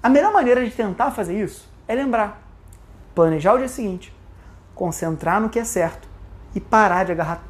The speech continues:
todas as oportunidades. Vive o momento.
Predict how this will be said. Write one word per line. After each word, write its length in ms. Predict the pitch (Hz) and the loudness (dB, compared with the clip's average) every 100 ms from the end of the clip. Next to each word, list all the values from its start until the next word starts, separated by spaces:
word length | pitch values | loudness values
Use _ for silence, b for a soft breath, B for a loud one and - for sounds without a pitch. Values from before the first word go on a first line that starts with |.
| - | 4
todas 300 | 180 160 160 | 4 4 -6
as 60 | |
oportunidades. 840 | 165 165 - 190 196 185 160 - - - - - - - - | -6 -8 -10 -8 -2 -2 -2 -10 -20 -20 -20 -20 -20 -20 -6
Vive 480 | 165 240 233 240 233 - - | 0 0 0 -4 -12 -18 -4
o 80 | |
momento. 480 | 190 208 180 156 - | -2 0 -2 -4 -10